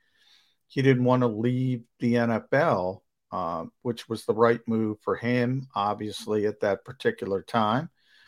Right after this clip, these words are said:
Um, and they asked him, "Well, who would you recommend?" And he said, "Brandon Staley."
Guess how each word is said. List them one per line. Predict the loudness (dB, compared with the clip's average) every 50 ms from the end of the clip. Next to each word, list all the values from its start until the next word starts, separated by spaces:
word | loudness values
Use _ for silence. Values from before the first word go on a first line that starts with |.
| _ _ _ _ _ _
Um, | -2 0 2 2 2 0 -2 -4 -8 _ _ _
and | 0 2 4 4
they | 4 4
asked | 4 4 2 2 0
him, | 0 4 6
"Well, | 6 4
who | 4 4 2 2
would | 4 2 0 -2
you | -2 -4 0
recommend?" | 4 4 4 4 2 -2 -6 -6 -6 -6 -8 -10 -8 -6
And | -4 -4 -4
he | -6
said, | -2 0 0 0 2 0
"Brandon | 0 2 2 2 2 0 0 -2 -6
Staley." | -6 2 2 4 4 4 0 -2 -4 -8